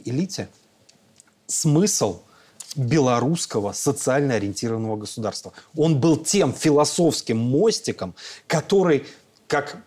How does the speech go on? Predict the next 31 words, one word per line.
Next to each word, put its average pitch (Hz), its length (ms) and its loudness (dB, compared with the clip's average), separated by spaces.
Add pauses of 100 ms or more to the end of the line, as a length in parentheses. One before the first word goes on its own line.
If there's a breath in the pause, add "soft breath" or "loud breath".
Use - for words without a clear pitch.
президент 151 520 0
своими 139 280 2
визитами 143 480 -2
в 113 60 -2
российские 127 520 -4
регионы, 113 320 -6
так 131 240 -6
он 147 180 -2 (180 loud breath)
на 131 120 -2
философском, 139 840 -2
эстетическом, 135 840 -8 (260 loud breath)
глубоком 139 560 -4
таком 127 260 -4
политическом 139 800 -4
плане 170 460 -4
сшивал 147 640 0
Беларусь 113 520 0
и 117 40 0
Россию, 107 380 -6 (180 loud breath)
вопреки 170 800 -2 (180 loud breath)
вот 135 300 0
этой 123 420 0 (160)
либеральной 143 720 0
мантре 147 420 -2
о 107 40 -2
том, 151 160 -4
что - 140 -8
давайте 127 360 -2
разбежимся 127 560 -6
и 123 40 -4
размежуемся. 117 600 -8